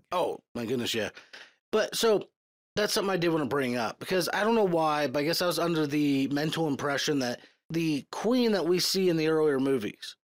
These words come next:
like, I guess I always thought there was only one. And then when that one dies, there's another one.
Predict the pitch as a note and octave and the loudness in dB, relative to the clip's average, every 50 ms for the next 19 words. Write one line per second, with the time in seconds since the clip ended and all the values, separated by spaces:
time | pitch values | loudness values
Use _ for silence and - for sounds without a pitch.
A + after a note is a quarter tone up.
0 | _ - D3+ D#3 - - - D#3+ E3 D3 G#3 G#3+ G3+ - A3 G#3 G3 F#3 F3 - | _ -8 -6 -6 -6 -6 -6 -6 -2 0 0 0 2 2 2 4 4 2 2 2
1 | G3 F3 - F3 D#3+ D3+ E3 D#3 D#3 C#3+ B2+ A#2+ A2+ C3 B2+ A#2 G#2 D#2+ - - | 0 0 2 0 2 2 2 0 0 0 -2 -2 -2 -2 0 -2 -2 -4 -8 -14
2 | _ _ _ _ _ - - D#3+ D#3+ D#3+ D#3+ D#3 D#3 D3+ D#3 D3+ D3+ D#3 D3 C#3 | _ _ _ _ _ -10 -6 -4 -2 0 0 0 0 0 0 0 0 0 0 -2
3 | C#3+ C#3 C3+ D#3 C3+ C3+ C3+ C3+ - B2 B2+ A2+ B2+ B2+ B2 A#2+ A#2 A#2 A2 - | -2 -2 0 0 0 0 0 0 0 -2 -2 -2 -2 0 0 0 0 -2 -2 -2
4 | G#2+ G2+ F#2+ F2 E2+ E2 | -4 -4 -4 -4 -6 -10